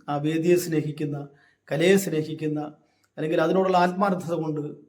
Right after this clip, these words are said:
ആ വേദിയിലെത്താൻ കാണിച്ച ആ ഒരു, എന്താ പറയുക, സാഹസം എന്ന് വേണമെങ്കിൽ പറയാം. തീർച്ചയായിട്ടും ഇന്നും ഞാനും അഭിമാനത്തോട് ഓർക്കുകയാണ്. അന്നൊക്കെ ഈ കലയോട്, പ്രത്യേകിച്ചൊരു ടെലിവിഷൻ ചാനലുകളിലോ,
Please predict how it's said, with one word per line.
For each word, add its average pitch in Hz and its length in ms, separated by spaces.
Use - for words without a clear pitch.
ആ 147 80
വേദിയിലെത്താൻ 165 800
കാണിച്ച 151 340
ആ 147 140
ഒരു, 147 360
എന്താ 139 140
പറയുക, - 120
സാഹസം 156 680
എന്ന് 147 180
വേണമെങ്കിൽ 139 440
പറയാം. 104 240
തീർച്ചയായിട്ടും 160 720
ഇന്നും 175 500
ഞാനും 160 520
അഭിമാനത്തോട് 160 640
ഓർക്കുകയാണ്. 147 500
അന്നൊക്കെ 156 520
ഈ 147 240
കലയോട്, 156 540
പ്രത്യേകിച്ചൊരു 165 680
ടെലിവിഷൻ 165 440
ചാനലുകളിലോ, 151 760